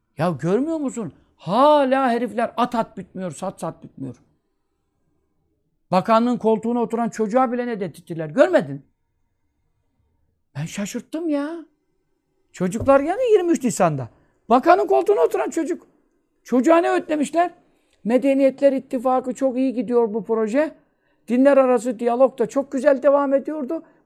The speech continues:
Bunları devam edelim. Ya rüyamızda bile fetö'yü göreceğiz artık.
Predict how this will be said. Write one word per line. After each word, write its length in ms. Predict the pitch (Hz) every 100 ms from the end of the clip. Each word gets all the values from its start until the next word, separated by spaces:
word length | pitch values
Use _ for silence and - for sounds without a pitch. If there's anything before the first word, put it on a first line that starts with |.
| 233
Bunları 420 | 294 269 269 269
devam 340 | 285 285 277
edelim. 360 | 240 - 151 - _ _ _ _ _ _ _ _ _ _ _ - - _ _ _ _ _ _ _ _ _ _
Ya 300 | 127 147 180
rüyamızda 760 | 196 160 180 208 226 226 277 277
bile 140 | 285
fetö'yü 300 | 277 262 285
göreceğiz 420 | 247 190 139 131
artık. 360 | 120 - _ _